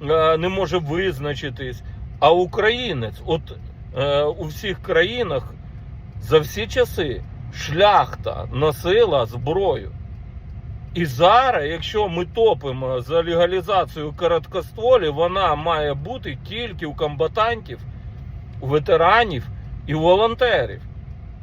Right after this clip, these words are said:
Вона не має бути просто в руках, доступна, е, людям, які не проявили себе в цій визвольній боротьбі. Ви це розумієте? Чому? Щоб був соціальний,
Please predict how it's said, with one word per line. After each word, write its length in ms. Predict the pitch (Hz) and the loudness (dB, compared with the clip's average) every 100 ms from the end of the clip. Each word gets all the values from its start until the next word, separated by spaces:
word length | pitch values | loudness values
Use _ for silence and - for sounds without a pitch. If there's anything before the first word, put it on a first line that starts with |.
| - | -4
Вона 360 | 127 165 214 233 | 2 4 4 4
не 140 | 240 | 4
має 420 | 247 254 220 160 | 4 6 6 6
бути 440 | 151 151 226 - 151 | 4 0 -4 -4 -8
просто 540 | 180 208 180 123 160 | -2 2 2 2 -2
в 80 | 143 | -2
руках, 480 | 170 175 240 247 170 | -4 2 4 4 2
доступна, 680 | 147 165 - 214 160 151 | -2 -6 -8 -10 -6 -4
е, 1160 | 135 - - - - 143 151 151 151 151 147 151 | -4 -6 -16 -16 -6 -2 2 2 2 2 2 2
людям, 460 | 156 240 196 165 143 | 0 -4 2 2 2
які 440 | 160 - 208 190 | -6 -8 -4 -2
не 140 | 160 180 | -2 -4
проявили 600 | 202 202 208 214 170 147 | -4 -4 -2 -2 -2 -4
себе 600 | 180 160 180 160 139 131 | -6 0 2 4 2 0
в 220 | 127 - | -4 -10
цій 140 | 180 | -8
визвольній 540 | 151 151 165 165 131 139 | -8 -8 -4 -2 -2 -4
боротьбі. 540 | 143 170 185 - 110 - | -4 -4 -6 -10 -10 -8
Ви 80 | 143 | -8
це 140 | 156 170 | -2 0
розумієте? 720 | 165 185 214 262 262 - - - - - - - - - - - | 0 -2 -4 -4 -4 -6 -10 -14 -14 -14 -14 -14 -12 -12 -12 -10
Чому? 400 | - 196 233 165 | -2 0 2 2
Щоб 180 | - 165 | 2 0
був 300 | 160 233 196 | 2 0 2
соціальний, 840 | 208 190 208 208 226 226 233 233 | -2 0 6 6 6 2 2 0